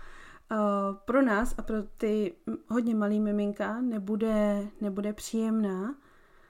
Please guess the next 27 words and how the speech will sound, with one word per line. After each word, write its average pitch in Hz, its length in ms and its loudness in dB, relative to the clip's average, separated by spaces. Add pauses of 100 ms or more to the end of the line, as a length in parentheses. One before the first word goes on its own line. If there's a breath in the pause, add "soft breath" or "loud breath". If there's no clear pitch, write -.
(260 soft breath)
ale 208 140 4
pak 214 160 -2
zde 226 100 -4
třeba 240 240 -4
máme 226 280 -2
ten 254 220 2
dotek, - 460 -6 (760 soft breath)
fyzický 240 480 -6
kontakt, - 600 -4 (760 soft breath)
u 262 80 -4
kterého 285 440 0
už - 160 -8
to - 140 -14
úplně 320 360 0
tak 320 180 -8
jasný 320 360 0
není, 330 400 0 (140 loud breath)
kde 247 240 2
je, 240 400 0
kde 233 240 -2
je 240 140 2
ta 254 160 2
rovina. 247 580 2 (720 soft breath)
A - 20 -4
tady 285 200 2
v 302 80 -10
tom 254 380 -2